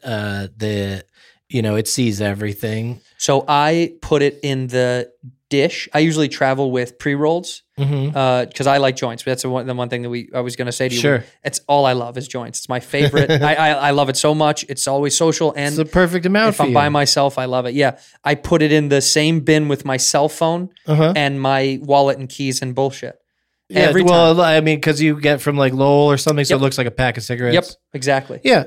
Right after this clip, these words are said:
Speaker 1: no, that's super,
Speaker 2: That's my, that's
Speaker 1: super
Speaker 2: the
Speaker 1: smart.
Speaker 2: fastest way to be like, "It's right there. There's nothing to dig for it. All my shit's in the bowl.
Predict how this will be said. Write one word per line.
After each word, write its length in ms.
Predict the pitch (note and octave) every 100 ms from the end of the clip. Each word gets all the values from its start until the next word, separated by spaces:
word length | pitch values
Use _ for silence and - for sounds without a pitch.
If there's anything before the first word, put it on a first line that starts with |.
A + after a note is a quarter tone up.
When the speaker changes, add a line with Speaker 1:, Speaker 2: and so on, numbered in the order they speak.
| -
Speaker 1:
no, 120 | F#3+
that's 200 | F#3+ G3
super, 220 | - F3+ E3
Speaker 2:
That's 180 | E3
my, 80 | F3
that's 80 | D#3+
Speaker 1:
super 180 | F3+ F3
Speaker 2:
the 40 | D#3
Speaker 1:
smart. 480 | D3 C3 C3+ C3+
Speaker 2:
fastest 320 | - G3 G#3 G3
way 140 | G3
to 60 | F3
be 100 | E3+
like, 160 | D#3
"It's 160 | D#3+ -
right 200 | F3+ G#3+
there. 280 | A#3 A#3+ C4+ _
There's 160 | D3+ C#3
nothing 220 | F3+ F#3
to 60 | F#3
dig 260 | E3+ F#3+ -
for 220 | F#3+ F#3+
it. 160 | F#3+ -
All 160 | D3+ E3+
my 120 | F#3
shit's 300 | F3 E3+ E3
in 80 | E3+
the 80 | E3+
bowl. 460 | D#3+ D3 D3 D3